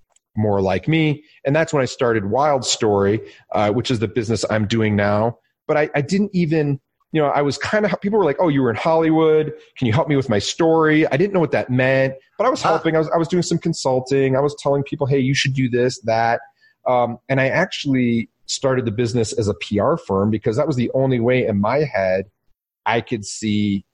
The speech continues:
Speaker 1: "Hey, how do you tell stories for people?" And I, I learned, uh,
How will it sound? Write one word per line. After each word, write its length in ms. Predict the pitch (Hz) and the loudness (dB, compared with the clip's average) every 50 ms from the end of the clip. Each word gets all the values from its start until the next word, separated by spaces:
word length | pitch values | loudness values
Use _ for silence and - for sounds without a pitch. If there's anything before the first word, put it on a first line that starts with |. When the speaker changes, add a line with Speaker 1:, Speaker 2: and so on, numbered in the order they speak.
| _ | _
Speaker 1:
"Hey, 220 | - - 165 151 120 | -6 -2 0 0 0
how 160 | 90 120 139 | 0 -2 -2
do 80 | 131 127 | -2 -2
you 80 | 120 | -4
tell 200 | - - 123 107 | -4 -4 -4 -4
stories 520 | 101 - - - 120 107 104 95 92 87 - | -4 -6 -6 -2 0 0 2 0 0 -2 -4
for 180 | - - 87 | -4 -6 -8
people?" 440 | - - 87 78 - - 85 82 - - | -6 -4 -8 -6 -4 -4 -4 -2 -2 0
And 260 | 110 107 104 104 98 - _ _ _ _ _ _ _ _ _ | -2 0 0 -2 -4 -4 _ _ _ _ _ _ _ _ _
I, 180 | 117 120 117 - | -2 -2 -2 0
I 100 | - 120 | 0 -2
learned, 500 | 113 113 127 131 131 135 139 139 131 123 - - - | 0 0 0 2 2 2 0 0 -2 -2 -4 -4 -4
uh, 200 | 120 113 107 | -2 -2 -2